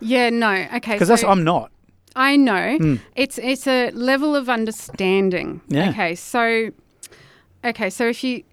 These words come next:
Speaker 1: take a person, right, um, I'm not sure whether or how much you've looked into it. So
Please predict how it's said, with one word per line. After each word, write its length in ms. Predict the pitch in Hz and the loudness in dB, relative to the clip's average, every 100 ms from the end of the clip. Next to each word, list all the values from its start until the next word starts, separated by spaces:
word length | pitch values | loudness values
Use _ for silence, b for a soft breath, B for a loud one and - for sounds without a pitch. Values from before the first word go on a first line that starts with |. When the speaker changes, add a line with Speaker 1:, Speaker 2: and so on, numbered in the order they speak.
| _ _ - _ _ | _ _ -20 _ _
Speaker 1:
take 240 | 277 285 - | -4 -4 -6
a 60 | |
person, 680 | 254 - - 254 247 214 196 | -10 -10 -2 -2 -2 -4 -2
right, 300 | 180 170 156 - | 0 -2 -4 -6
um, 340 | 214 208 202 - | -4 -2 -4 -6
I'm 120 | 226 | -2
not 160 | 254 220 | -2 -2
sure 200 | - 277 | -2 -2
whether 260 | 240 214 214 _ - | -2 -4 -6 _ -8
or 160 | 214 | -6
how 300 | - 208 226 | -6 -2 -2
much 280 | 226 175 - | 0 -4 -6
you've 140 | 190 | -8
looked 180 | 185 180 | -8 -6
into 240 | 190 180 - | -6 -6 -10
it. 140 | - | -8
So 220 | - 196 | -4 -4